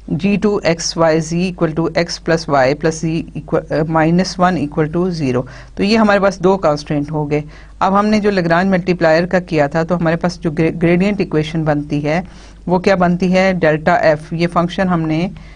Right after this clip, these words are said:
इसका, अ, consider किया था जो कि distance था, जो हमें extreme values जो हैं वो distance की चाहिए। तो, अ, delta f equal to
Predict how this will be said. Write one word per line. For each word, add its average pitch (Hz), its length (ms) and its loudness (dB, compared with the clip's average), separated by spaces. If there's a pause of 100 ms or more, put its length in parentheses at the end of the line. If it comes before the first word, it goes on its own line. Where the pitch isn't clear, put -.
(260)
इसका, 175 360 2
अ, - 60 0 (600)
consider 175 380 0
किया 165 240 0
था 180 160 2
जो 165 220 -2
कि 156 100 -4
distance 170 540 -2
था, - 140 -2
जो 170 160 -4
हमें 170 400 0 (100)
extreme 185 380 -2
values 156 320 0
जो 165 140 -6
हैं 156 200 -2
वो 156 320 -4 (440)
distance 175 440 0
की - 160 -6
चाहिए। 170 360 0
तो, 190 120 -2
अ, 180 40 -2 (460)
delta 160 580 2
f 160 340 2
equal 160 340 -2
to 185 200 0